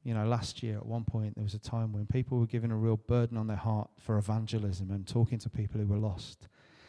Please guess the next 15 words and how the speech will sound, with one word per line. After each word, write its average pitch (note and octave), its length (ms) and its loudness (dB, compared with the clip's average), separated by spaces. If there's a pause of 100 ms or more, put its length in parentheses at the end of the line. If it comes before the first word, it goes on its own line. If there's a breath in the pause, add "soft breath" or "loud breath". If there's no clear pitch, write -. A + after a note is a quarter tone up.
(180 loud breath)
And A#2+ 140 6
in A#2+ 140 6
doing C#3 360 8
that, G#2 260 0
lots - 300 0
of B2 80 4
them A2 160 4 (400 loud breath)
were A#2 100 6
just A#2+ 240 2
so A#2 220 0 (100)
overcome C#3 760 4 (640 soft breath)
with A#2+ 260 0
passion D3+ 540 0 (320 loud breath)
and B2 260 2
love D3 360 2